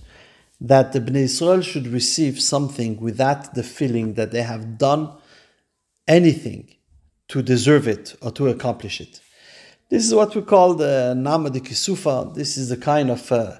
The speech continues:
bread that is being given in a way in which it is shameful, it is embarrassing, because you know we have done nothing for it.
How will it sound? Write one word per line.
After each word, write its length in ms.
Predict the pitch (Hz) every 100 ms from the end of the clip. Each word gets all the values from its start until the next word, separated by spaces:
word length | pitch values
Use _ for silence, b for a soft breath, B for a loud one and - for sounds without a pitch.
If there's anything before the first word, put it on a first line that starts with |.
| b b b b b
bread 600 | 123 117 147 170 160 127
that 180 | 131 127
is 140 | 131
being 320 | 117 156 135 120
given 400 | 135 160 147 131
in 140 | 127
a 40 |
way 220 | 131 156 147
in 120 | 135
which 800 | 131 127 - - - - - - _
it 120 | -
is 120 | 151 143
shameful, 500 | 185 185 180 170 147
it 140 | 113
is 100 | 117
embarrassing, 640 | 123 117 151 156 143 139 120
because 280 | 143 120 110
you 80 |
know 180 | 127 139
we 120 | 131
have 140 | 123 120
done 260 | 127 120 B B B B B
nothing 420 | 151 165 165 156
for 220 | 131 - 104
it. 300 | - -